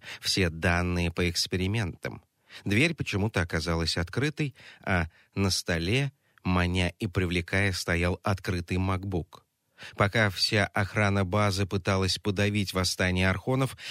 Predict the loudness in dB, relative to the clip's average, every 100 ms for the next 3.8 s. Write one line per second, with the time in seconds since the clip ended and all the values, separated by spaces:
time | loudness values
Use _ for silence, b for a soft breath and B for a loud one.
0 | B 2 2 0 -2 0 0 0 0 -2
1 | 0 -2 -2 B B B -8 -4 -4 -2
2 | -2 0 -2 -2 -4 -2 0 0 2 0
3 | 2 2 2 0 -2 -2 -2